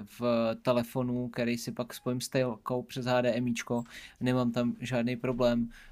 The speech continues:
A všechno, všechno šlape, jak má, takže to je, to je fajn. No a co se týče teda iCloudu, tak ten doprovázím předplatným OneDriveu, který si teda platím, a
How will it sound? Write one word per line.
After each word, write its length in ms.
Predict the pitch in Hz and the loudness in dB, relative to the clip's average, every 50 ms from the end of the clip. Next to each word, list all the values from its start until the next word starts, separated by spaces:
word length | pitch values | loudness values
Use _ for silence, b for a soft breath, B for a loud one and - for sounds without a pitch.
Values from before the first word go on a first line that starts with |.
| B B - | B B -6
A 520 | - 117 117 113 113 113 117 117 120 117 107 | -2 -2 0 0 0 0 0 -2 -2 -4 -4
všechno, 460 | 101 - - - 120 - - 120 117 - | -6 -8 -8 -8 -8 -6 -6 -8 -8 -8
všechno 320 | - - - 117 - 123 117 | -10 -10 -10 -8 -8 -8 -8
šlape, 340 | - - 120 113 - 120 | -6 -6 -6 -6 -2 -2
jak 180 | 117 117 117 - | -2 -2 -2 -4
má, 220 | 123 117 110 117 | -4 -4 -4 -4
takže 340 | 117 - 127 117 110 - 117 117 - _ _ | -6 -8 -8 -8 -6 -6 -6 -6 -8 _ _
to 200 | - 120 117 117 | -6 -4 -2 0
je, 300 | 117 117 117 113 113 113 - | 0 0 0 -2 -2 -6 -6
to 60 | - 123 | -4 -4
je 60 | 120 | -4
fajn. 420 | 120 - 127 117 117 117 113 117 B B B B B B 139 B - | 0 0 2 2 2 0 -2 -4 B B B B B B -10 B 2
No 440 | 127 127 127 127 127 117 - 123 | 2 4 4 4 2 0 0 0
a 100 | 135 131 | 0 0
co 180 | 135 - - 135 | 2 0 -2 -2
se 160 | - - 143 | -2 -2 -4
týče 800 | 131 - 139 131 135 - - 147 135 131 131 131 131 131 135 127 - | -2 -2 -6 -4 -4 -2 0 2 2 4 4 4 4 4 2 2 0
teda 280 | - 139 147 143 - 135 | 4 4 4 4 4 0
iCloudu, 600 | 139 135 - 139 139 139 127 135 135 139 151 147 B B B B _ | -4 -2 0 2 2 2 2 2 0 0 0 -2 B B B B _
tak 180 | - 135 131 - - | 2 2 2 2 0
ten 220 | - 139 135 135 | 0 0 2 2
doprovázím 680 | 127 135 120 - 143 139 131 131 131 131 131 - 143 139 | 2 0 0 0 0 2 4 4 4 4 4 2 -2 -2
předplatným 760 | 135 - - - - - - 139 127 - - 139 135 135 135 131 | -2 -4 -6 -8 -8 0 0 0 0 0 -2 -2 -2 0 2 2
OneDriveu, 640 | 127 127 123 120 127 123 127 131 123 123 131 135 | 2 2 2 2 4 4 4 2 0 0 -2 -2
který 280 | 135 135 - 143 131 127 | -2 0 0 0 0 0
si 180 | 117 - - 123 | 0 -4 -8 -6
teda 240 | - - 123 131 | -4 0 0 0
platím, 800 | 127 - - 131 127 123 - - 131 127 127 127 127 135 139 147 143 B 226 214 190 143 B | 0 0 0 -2 -2 0 0 0 2 2 2 2 0 0 -4 -4 -6 B -12 -12 -12 -14 B
a 760 | - - 117 120 123 123 123 123 127 123 123 123 123 123 120 | -2 2 2 4 4 4 4 4 4 2 2 2 2 2 0